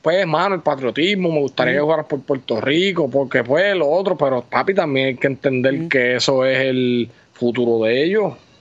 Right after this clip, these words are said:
Speaker 2: No,
Speaker 1: ¿me
Speaker 2: es que si ellos
Speaker 1: entiendes?
Speaker 2: se quieren dedicar cien por ciento a, al deporte, pues, tienen que s-, si-,
Speaker 1: Tienen
Speaker 2: eso
Speaker 1: que
Speaker 2: mismo,
Speaker 1: mover.
Speaker 2: si-, no, y tienen que estar cien por ciento ahí enfocados, no pueden estar,
Speaker 1: Chau.
Speaker 2: "Ah, que cómo voy a vivir", que, ¿me entiendes?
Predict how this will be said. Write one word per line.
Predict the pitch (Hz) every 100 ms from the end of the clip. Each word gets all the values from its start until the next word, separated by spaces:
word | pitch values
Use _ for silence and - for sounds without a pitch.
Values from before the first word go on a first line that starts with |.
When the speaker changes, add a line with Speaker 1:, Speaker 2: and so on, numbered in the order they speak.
| -
Speaker 2:
No, | 135
Speaker 1:
¿me | 117
Speaker 2:
es |
que | 180
si |
ellos | 214
Speaker 1:
entiendes? | 208 170 170
Speaker 2:
se |
quieren | 165 170 170
dedicar | 175 170 160 175 175
cien | - 165
por | 175
ciento | 160 170 170 175
a, | 170 156 143 - 143 135 147 143 143 139
al | 135 139
deporte, | 143 - 139 156 208 196
pues, | 170 -
tienen | 151 151 156
que | 175 175 170
s-, | 165 - - - _ -
si-, | 139 - -
Speaker 1:
Tienen | 110
Speaker 2:
eso | 104
Speaker 1:
que | -
Speaker 2:
mismo, | - 110
Speaker 1:
mover. | - 110 120 151 196
Speaker 2:
si-, |
no, | 175
y | 233
tienen | 202 185
que | 202
estar | 208 -
cien | 240 226
por | 233
ciento | - 247 247
ahí | 233
enfocados, | 233 240 208 208 262
no | 226
pueden | 220 226
estar, | 226 233 208 - - -
Speaker 1:
Chau. | 175
Speaker 2:
"Ah, | 226
que | 202
cómo | 190 196
voy | 214
a | 214
vivir", | 214 214 233 220
que, | 196 185
¿me | 165
entiendes? | 160 180 135